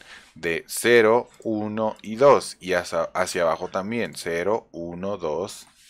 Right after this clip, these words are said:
hasta el número que nosotros deseemos. Vamos a revisar si esto funciona. Vamos a dar clic en,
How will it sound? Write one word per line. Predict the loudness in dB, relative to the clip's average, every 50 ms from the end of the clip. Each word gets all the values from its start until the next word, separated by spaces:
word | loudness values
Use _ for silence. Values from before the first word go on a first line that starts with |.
| -4
hasta | 2 2 4 4 4 2 0 0 2 4 4 4 2 -2
el | -6 -6 -6 -8 -12
número | -12 -10 -8 -6 -6 -6 -6
que | -8 -12
nosotros | -12 -12 -12 -12 -10 -10 -10 -10 -10 -10 -10 -10 -10
deseemos. | -10 -12 -12 -12 -14 -14 -14 -14 -14 -18 -20 -20 -20 -20 _ -20 -20 -20 -18 -18 -18 -18 -18 -18 -20 _ _ _ 6
Vamos | 6 6 6 8 6
a | 6
revisar | 8 8 6 4 6 6 6 6 6
si | 6 0 0 0
esto | 0 2 0 -4 -4
funciona. | -4 -6 -8 -8 -6 -2 2 4 4 6 6 6
Vamos | 6 6 4 0 -10 -6 -2
a | -2
dar | -2 -2 -4 -8
clic | -14 -14 -14 -14 -12 -8
en, | -8 -8 -8 -10 -18